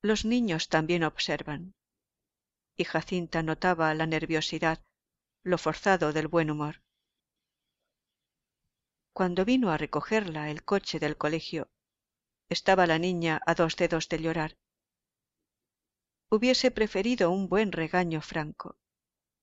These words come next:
Temores indefinibles la acongojaban. El padre, entretanto, iniciaba la tarea amarga de roerse el corazón,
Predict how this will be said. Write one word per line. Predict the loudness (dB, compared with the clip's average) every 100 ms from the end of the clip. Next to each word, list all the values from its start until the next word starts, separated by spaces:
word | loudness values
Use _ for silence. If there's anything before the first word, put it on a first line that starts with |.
| _ _ _ _ _ _ _ _ _ _ _ _ -6
Temores | -2 0 0 0 -2 -4
indefinibles | -2 -4 -4 -6 -6 -6 -10 -10 -14 -20 _ _ _ _
la | -2 -2
acongojaban. | -2 -4 -2 -4 -4 -8 -8 -12 -16 _ _ _ _ _ _ _ _ _ _ _ _ _ _ _ _ _ _ _ _ _ _ _ _
El | -2 -2
padre, | -2 -2 -2 -6 -8 _ _ _ _ _ -2
entretanto, | 0 0 0 0 -2 -2 -4 -4 _ _ _ _ _ _ -4
iniciaba | -4 -2 0 2 4
la | 2 4
tarea | 4 4 4 4
amarga | 4 2 0 -4
de | -2 0
roerse | 2 4 2 0 -4
el | -2
corazón, | -4 -4 -4 -4 -6